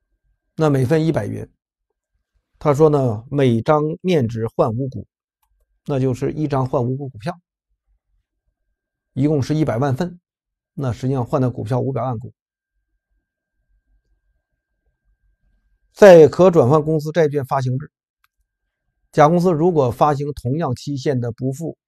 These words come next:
转换权的公司债券，市场年利率百分之八，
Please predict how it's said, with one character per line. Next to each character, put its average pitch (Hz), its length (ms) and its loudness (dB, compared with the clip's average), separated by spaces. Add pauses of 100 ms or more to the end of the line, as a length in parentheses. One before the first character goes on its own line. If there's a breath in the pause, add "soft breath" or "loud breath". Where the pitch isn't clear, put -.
(160)
转 120 200 -2
换 139 180 0
权 135 100 -2
的 135 80 0
公 135 140 -4
司 143 140 -2
债 151 160 4
券， 180 180 -6 (560)
市 - 220 -2
场 123 160 2
年 131 120 0
利 151 120 2
率 135 100 2
百 117 180 -4
分 135 220 -6
之 139 140 -10
八， 135 140 -6